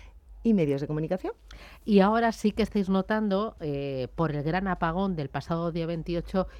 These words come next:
Speaker 2: que hay una mayor sensibilidad y una mayor concienciación, que todos hemos abierto los ojos, porque antes pensábamos que si no pasa nunca nada.
Speaker 1: Bueno, yo creo que,
Speaker 2: O sea,
Speaker 1: que
Speaker 2: qui-
Speaker 1: tenemos la memoria corta.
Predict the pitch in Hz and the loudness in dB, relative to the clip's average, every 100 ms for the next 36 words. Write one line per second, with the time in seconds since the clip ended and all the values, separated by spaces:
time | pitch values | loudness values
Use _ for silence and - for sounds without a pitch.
0 | - - 214 220 208 185 190 208 196 - | -4 2 4 4 2 2 2 2 2 4
1 | 185 - 170 170 180 180 196 180 165 151 | 2 2 0 2 0 2 2 2 0 2
2 | 180 180 175 156 170 160 - 147 - 151 | 2 2 0 0 0 0 0 -2 0 0
3 | 156 - 156 190 190 214 - - - 202 | 0 -2 -2 0 0 0 -4 -20 -6 -2
4 | 208 185 185 185 190 160 - 143 - 139 | 0 2 2 2 2 0 2 0 -2 -8
5 | - - - 180 180 202 226 214 185 202 | -8 -16 -8 -4 -2 -2 -2 -2 -2 -4
6 | 208 208 208 190 - - - 180 175 208 | -6 -6 -6 -6 -10 -20 -10 -6 -6 -8
7 | - 185 147 131 151 196 - _ - - | -8 -8 -8 -10 -10 -10 -14 _ -20 -20
8 | - - - - - 226 285 269 262 311 | -20 -20 -20 -20 -6 2 4 4 4 -2
9 | - - - - 277 302 320 - - - | -6 -20 -18 -4 -2 2 0 -2 -12 0
10 | 247 233 226 226 - 226 233 285 302 269 | 4 4 2 0 2 4 4 2 2 4
11 | 247 262 233 - 208 202 - 165 143 | 4 4 0 -2 -2 -2 -6 -8 -6